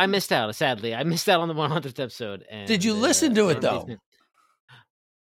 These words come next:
Speaker 2: You know what? I didn't even think about
Speaker 1: We,
Speaker 2: listening
Speaker 1: oh,
Speaker 2: to
Speaker 1: we
Speaker 2: it, to
Speaker 1: talked
Speaker 2: be
Speaker 1: about how
Speaker 2: perfectly
Speaker 1: much we
Speaker 2: honest with
Speaker 1: missed
Speaker 2: you.
Speaker 1: you and how awesome a guy you
Speaker 2: Oh,
Speaker 1: were and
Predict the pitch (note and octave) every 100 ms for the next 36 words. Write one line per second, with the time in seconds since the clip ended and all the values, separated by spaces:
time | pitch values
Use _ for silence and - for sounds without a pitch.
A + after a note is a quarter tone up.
0 | - F#3+ G#3 C4 D3 D3 C4+ D3+ C3 -
1 | A#3 - B2+ G2+ - F#4 - - E4 F#4+
2 | E4 D#4 G#3+ D#4+ D#4+ G#3+ G3 B3+ D#4 B3
3 | B3 A#3 B3 A2 C4 G#3+ F#3+ G#3 C#3 F3+
4 | - E3+ C#3+ C#3+ E3 G#3 G#3+ G#3+ B3 D4
5 | G3